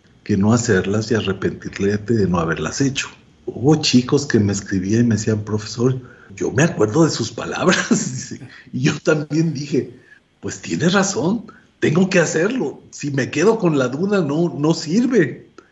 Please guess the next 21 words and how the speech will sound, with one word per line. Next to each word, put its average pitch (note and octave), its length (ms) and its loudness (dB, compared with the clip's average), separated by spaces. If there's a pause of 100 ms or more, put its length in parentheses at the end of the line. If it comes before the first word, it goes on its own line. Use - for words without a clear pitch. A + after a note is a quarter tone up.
(140)
Tengo A#2 280 -6
que F3+ 120 0
hacerlo". E3+ 640 0 (500)
Y G#2+ 100 -10
se - 380 -10
iban C3 400 -4 (680)
a - 80 -4
estudiar G#2+ 420 -6
a G2+ 60 0
Japón, C#3 520 2
por - 180 -4
ejemplo. F3 500 -2 (640)
Y D#3 120 6
me D#3 220 8
escribían D#3 640 2
para D#3 200 2
agradecerme, D3 920 0 (440)
porque B2+ 280 -6
eso C3+ 140 -6
les B2 160 -4
había, A2 380 -4